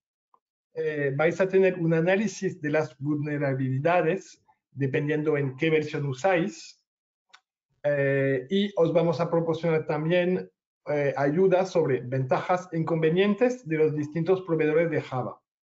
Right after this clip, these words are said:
Todo eso para definir la estrategia. Entonces, la solución alternativa a Ja-, a Java es o bien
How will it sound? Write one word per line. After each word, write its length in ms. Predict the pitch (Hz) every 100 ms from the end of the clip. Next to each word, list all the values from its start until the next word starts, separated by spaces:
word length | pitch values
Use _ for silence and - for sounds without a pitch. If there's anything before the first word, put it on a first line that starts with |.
| _ _ _ _ _ _ _ _
Todo 160 | 147 139
eso 260 | 135 135
para 400 | 160 143 147 151 135
definir 600 | 139 131 139 151 156 139
la 100 | 135
estrategia. 720 | 127 123 123 120 - 117 - - _ _ _ _ _ _ _ _ _ _ _ _ - _ _ _ -
Entonces, 640 | 147 143 180 156 123 - _ _ -
la 200 | 170 190
solución 440 | 208 196 190 196
alternativa 760 | 185 151 175 175 165 190 185 175
a 40 |
Ja-, 280 | 170 185 180
a 480 | 160 156 147 151 143
Java 440 | - 185 202 226 -
es 320 | 165 - - _ _ -
o 140 | 156
bien 420 | 185 196 202 190